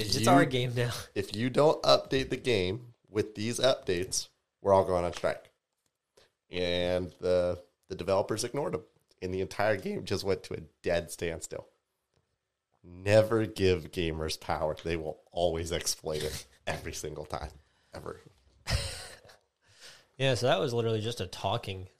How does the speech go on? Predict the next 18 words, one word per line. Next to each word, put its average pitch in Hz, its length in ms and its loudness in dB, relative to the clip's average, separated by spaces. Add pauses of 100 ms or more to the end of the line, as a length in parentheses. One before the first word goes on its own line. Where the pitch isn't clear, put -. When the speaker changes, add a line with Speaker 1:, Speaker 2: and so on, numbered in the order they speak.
Speaker 1:
thing 95 400 -6
in 104 200 -6
Club 98 160 -6
Penguin 98 340 -6
that 92 160 -8
they 95 120 -2
Speaker 2:
Mm. 95 80 -4
Speaker 1:
would 82 120 -8
censor 110 320 -6
the 98 100 -8
hell 101 220 -4
out 98 140 -4
of - 200 -14
eventually, 98 460 -10 (160)
just - 220 -8
'cause, - 320 -10 (400)
you 117 80 -10
know, 98 180 -10